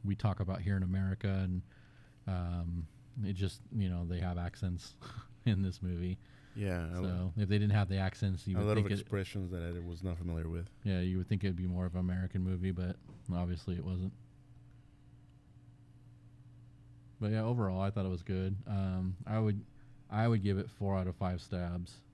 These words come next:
Speaker 2: I'm giving it, uh, three and a half stabs only because, uh, some of the, uh, uh, some of the questions were too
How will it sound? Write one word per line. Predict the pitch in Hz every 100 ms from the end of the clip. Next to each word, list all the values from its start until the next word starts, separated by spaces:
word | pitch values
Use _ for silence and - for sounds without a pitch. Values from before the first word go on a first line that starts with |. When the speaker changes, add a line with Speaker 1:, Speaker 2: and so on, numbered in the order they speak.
| - - - - - - - - - - - - - - - - - - - -
Speaker 2:
I'm | 113 104 110
giving | 104 110
it, | 104 98 113
uh, | 110 98 92 90 87 - - -
three | 123 127
and | 104
a |
half | 92 90 82
stabs | - 90 85 82
only | 87 87
because, | 85 82 80 85
uh, | 85 82 80 - - - - - -
some | - 92
of | 92 85
the, | 87 85
uh, | 82 80 82 - - - - - - - - -
uh, | 95 87 82 - - - - -
some | - 101
of |
the | 87
questions | - 90 - 87 82
were | 82
too | 80 - 87 82 78